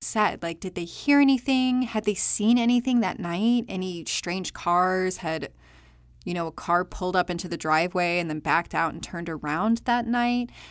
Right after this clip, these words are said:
I would be curious as to what was said from that last delivery spot where police do think that Hassan was attacked shortly after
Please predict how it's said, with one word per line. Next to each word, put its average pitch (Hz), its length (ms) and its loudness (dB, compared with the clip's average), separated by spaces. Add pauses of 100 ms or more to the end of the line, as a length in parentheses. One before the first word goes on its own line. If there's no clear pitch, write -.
I 226 80 0
would 233 100 2
be 240 100 -2
curious 254 600 -2
as 180 200 -4
to 185 120 -8
what 165 420 -2 (460)
was 175 180 -2
said 165 420 2
from 160 420 -6
that 160 200 0
last 156 440 2
delivery 156 440 -6
spot 143 460 -2
where 156 200 -6
police 156 500 -8
do 160 220 -6
think 139 400 -8
that 143 400 -2
Hassan 156 420 -4
was 156 140 -8
attacked - 440 -4
shortly 156 520 -8
after 143 640 -8